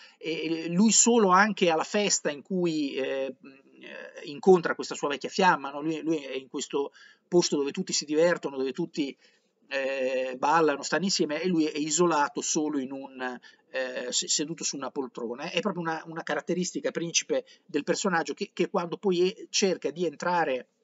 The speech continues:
in, eh, relazione, eh, con altri esseri umani, di fatto, eh, sbaglia qualcosa, eh, e, e, e lo dimostra bene il suo interagire con, con questa sua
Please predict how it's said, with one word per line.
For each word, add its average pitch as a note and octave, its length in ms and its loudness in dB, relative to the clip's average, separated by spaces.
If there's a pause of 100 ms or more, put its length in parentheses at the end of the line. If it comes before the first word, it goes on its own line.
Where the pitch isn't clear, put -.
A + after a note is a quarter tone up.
(160)
in, E3+ 300 -6
eh, D3 800 -8
relazione, G#3 1000 2
eh, C#3 380 -6
con D#3+ 380 2
altri D#3+ 520 -2
esseri F#3 240 2
umani, D3 320 -2
di F3 100 -8
fatto, B2+ 560 -10 (220)
eh, E3+ 220 -10
sbaglia D3+ 380 2
qualcosa, B2+ 680 -8 (360)
eh, - 80 -8
e, C#3+ 400 -2
e, D3+ 480 -4
e C#3+ 40 -2
lo D#3+ 80 -2
dimostra E3 380 0
bene C#3+ 220 -2
il C3+ 280 -8
suo D3+ 300 0
interagire C#3+ 680 0
con, A#2+ 280 -8
con B2+ 140 -10
questa B2+ 220 -6
sua A#2 480 -10